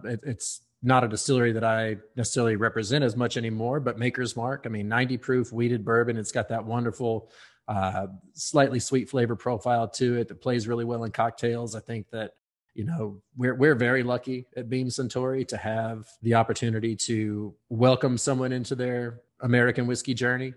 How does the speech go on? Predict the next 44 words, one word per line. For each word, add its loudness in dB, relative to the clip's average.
and 0
then 2
kind 2
of -2
hold 0
their 2
hand -2
all 0
the -2
way 0
through. -2
And -2
then 0
once 2
they've 0
tried 2
'em -2
all, -4
and -2
if -6
we've 4
done 2
our 2
job 0
by -4
showing 4
them 0
how 4
to 2
enjoy 0
'em 0
or, -2
or -6
give -2
'em -2
recommendations -2
on -4
what 2
order 2
to 0
enjoy 0
'em -2
or, -2
or -10